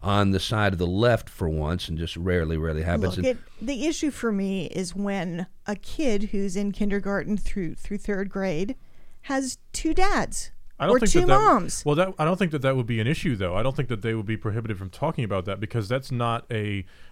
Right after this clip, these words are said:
Speaker 3: that's not an age-inappropriate sex topic, right? That's simply a fact.
Speaker 2: Right, but that kid is going to say, "My mom is gay."
Speaker 3: Yeah,
Speaker 2: Or,
Speaker 3: but
Speaker 2: "My dad, my dads are gay."
Speaker 1: Are they say
Speaker 3: the
Speaker 1: m-
Speaker 3: kids can say that, though. It's just the teachers can't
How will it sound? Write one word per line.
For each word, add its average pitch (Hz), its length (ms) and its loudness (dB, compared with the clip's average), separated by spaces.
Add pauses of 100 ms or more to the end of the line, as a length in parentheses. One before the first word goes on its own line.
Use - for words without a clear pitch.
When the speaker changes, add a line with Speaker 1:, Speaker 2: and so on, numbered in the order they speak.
Speaker 3:
that's 139 320 -2
not 127 340 -2
an 113 240 -2
age-inappropriate 113 840 -4
sex - 280 -8
topic, 139 420 -2
right? 104 200 -6
That's 117 180 -4
simply 117 320 -2
a 90 60 -4
fact. - 480 -8 (220)
Speaker 2:
Right, 277 360 -2 (120)
but 220 160 0
that 214 240 0
kid 339 340 0
is 202 140 0
going 202 300 0
to 190 100 -6
say, 196 480 -4 (120)
"My 196 440 -4
mom 208 340 -4
is - 160 -6
gay." - 440 -10 (720)
Speaker 3:
Yeah, 214 240 4
Speaker 2:
Or, 202 80 4
Speaker 3:
but 123 140 4 (180)
Speaker 2:
"My 220 280 0
dad, 247 540 0 (220)
my 226 200 2
dads 233 500 0
are 190 220 -2
gay." 170 400 -4
Speaker 1:
Are 127 100 4
they 123 160 2
say 131 200 2
Speaker 3:
the 123 80 2
Speaker 1:
m- 104 60 2
Speaker 3:
kids 196 220 4
can 135 120 0
say 208 200 0
that, 98 180 -2
though. 101 140 -2
It's 101 120 -6
just 139 180 -6
the 120 40 -6
teachers 135 380 -4
can't 120 280 -4